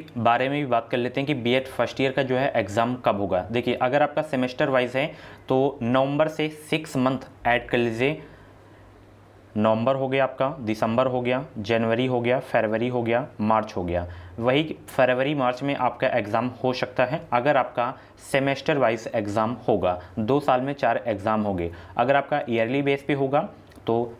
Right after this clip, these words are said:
दस से ग्यारह मंथ बाद जो है आपका पहला एग्जाम होगा।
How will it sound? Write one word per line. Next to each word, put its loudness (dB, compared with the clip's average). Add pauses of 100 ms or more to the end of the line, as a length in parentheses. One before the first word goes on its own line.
दस 2
से -2
ग्यारह 2 (100)
मंथ -2
बाद 0
जो 0
है 2
आपका 0
पहला 2 (140)
एग्जाम 0 (240)
होगा। 2